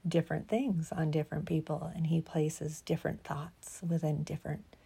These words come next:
different hearts and minds. And, um, just know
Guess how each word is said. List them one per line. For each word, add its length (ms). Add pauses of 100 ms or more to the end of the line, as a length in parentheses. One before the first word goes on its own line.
(280)
different 340
hearts 420
and 180
minds. 560 (100)
And, 420 (640)
um, 460
just 300
know 380